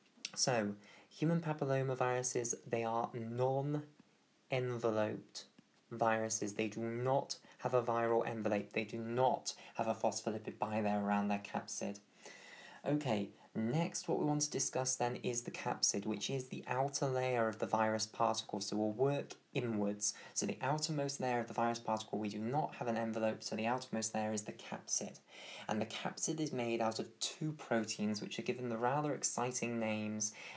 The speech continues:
L one and L two. Now, you have a lot more L one in the capsid than you have L two, and therefore L one is also called the major capsid protein, and L two is called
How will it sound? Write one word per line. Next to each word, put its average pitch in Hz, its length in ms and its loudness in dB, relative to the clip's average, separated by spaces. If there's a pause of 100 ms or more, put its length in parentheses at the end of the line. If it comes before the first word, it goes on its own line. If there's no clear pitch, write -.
(160)
L 139 260 4
one 117 500 4 (440)
and 113 240 -2
L 110 360 2 (220)
two. 101 500 0 (880)
Now, 120 220 2
you 113 160 2
have 120 160 2
a 123 40 6
lot 151 280 2
more 165 240 2
L 139 180 2
one 120 440 2
in 107 160 -2
the 110 60 -2
capsid - 480 -6
than 107 120 -2
you 110 80 -2
have 110 320 -2
L 104 300 -2
two, 120 440 -2 (360)
and 113 160 2
therefore 113 420 0
L 143 180 4
one 127 300 2
is 123 140 -2
also 131 400 2
called 110 580 2 (320)
the 117 80 2
major 117 640 0 (380)
capsid - 480 -4
protein, 110 640 -2 (380)
and 113 180 -2
L 120 200 2
two 113 600 0 (260)
is 113 160 -4
called 104 440 0